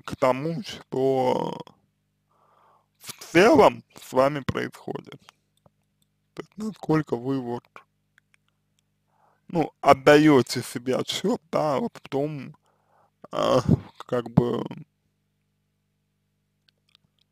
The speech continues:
а, куда вы движетесь. Ну, я имею в виду вот, э, м, э, ну, с другим, э, человеком.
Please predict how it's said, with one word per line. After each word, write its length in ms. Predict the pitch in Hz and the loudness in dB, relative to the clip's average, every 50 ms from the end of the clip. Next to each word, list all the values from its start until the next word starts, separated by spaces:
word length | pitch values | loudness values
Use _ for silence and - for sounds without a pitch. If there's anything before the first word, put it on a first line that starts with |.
| _ _ _ _ _ _ _ _ _ _ _ _ - | _ _ _ _ _ _ _ _ _ _ _ _ -8
а, 1400 | - - 120 - - 53 53 50 50 50 50 - 50 50 50 - - - - - 71 69 - - - 98 - 127 - | -6 -4 -2 -2 -2 -2 -4 -4 -6 -6 -8 -8 -10 -10 -10 -12 -12 -12 -12 -14 -14 -14 -14 -14 -14 -16 -18 -16 -4
куда 300 | - 143 139 151 151 147 | -4 4 8 8 8 8
вы 120 | 143 139 | 8 4
движетесь. 680 | 135 131 131 135 147 147 127 127 117 - - 107 101 - - - - _ _ _ _ _ _ _ _ _ _ _ _ - - - - - - - - _ | 0 0 -6 -6 -4 -4 -4 -6 -8 -8 -10 -12 -12 -12 -16 -20 -20 _ _ _ _ _ _ _ _ _ _ _ _ -20 -20 -20 -20 -20 -20 -20 -20 _
Ну, 200 | 294 320 - - - | 2 2 2 2 -2
я 360 | - 143 143 - 175 170 156 151 | -8 2 8 8 10 10 8 6
имею 280 | 151 151 151 151 143 | 4 4 4 4 2
в 60 | 135 | 2
виду 300 | 143 143 139 160 160 147 | -2 -8 -6 -4 -6 -4
вот, 220 | 127 113 131 131 - - 139 | -2 0 -2 -2 -2 -4 -4
э, 40 | 123 113 117 131 127 - | -2 0 0 0 -2 -4
м, 960 | 135 127 - 90 90 - 87 92 - - - - - - - - - 73 - - - - | -8 -10 -8 -10 -12 -12 -12 -14 -14 -16 -16 -16 -18 -18 -18 -18 -20 -20 -20 -18 -18 -16
э, 1200 | - - - - - - - - - - - - - - - - - - - - - - 107 110 120 123 127 135 - - | -16 -14 -14 -14 -12 -12 -10 -10 -12 -12 -14 -16 -18 -20 -20 -20 -20 -20 -20 -16 -14 -12 -12 -12 -14 -16 -20 -20 -20 -18
ну, 240 | - 208 190 139 120 | -8 -6 -4 -4 -4
с 40 | 113 | -4
другим, 520 | 120 131 135 135 139 139 131 127 123 120 | -2 -4 -4 -4 -4 -8 -8 -8 -8 -6
э, 420 | 107 95 - - - - 73 - - | -6 -6 -6 -8 -10 -12 -14 -12 -12
человеком. 560 | - - 127 123 123 123 - - - - | -6 -2 -2 -2 -2 -2 -8 -10 -14 -20